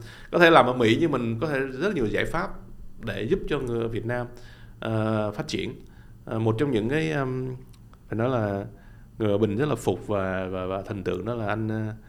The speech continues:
tiến sĩ Nguyễn Thanh Mỹ. Anh cũng, ờ, rất thành công ở nước ngoài, thì anh quyết định về Việt Nam, về Trà Vinh anh lập nghiệp. Hiện tại anh đang theo đuổi, ờ, những gọi là,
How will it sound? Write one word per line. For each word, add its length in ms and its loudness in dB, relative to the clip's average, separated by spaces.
tiến 100 0
sĩ 160 0
Nguyễn 200 0
Thanh 180 -2
Mỹ. 200 -2
Anh 180 -4
cũng, 240 2
ờ, 400 4
rất 140 2
thành 120 -4
công 220 4
ở 60 0
nước 140 -4
ngoài, 320 -2
thì 60 -6
anh 260 -2
quyết 100 -4
định 140 2
về 140 0
Việt 140 -6
Nam, 440 -4
về 100 -2
Trà 160 -6
Vinh 200 -2
anh 100 -2
lập 120 -4
nghiệp. 220 -6
Hiện 180 4
tại 160 8
anh 100 4
đang 180 0
theo 120 -2
đuổi, 500 0
ờ, 100 -2
những 140 -6
gọi 160 0
là, 320 0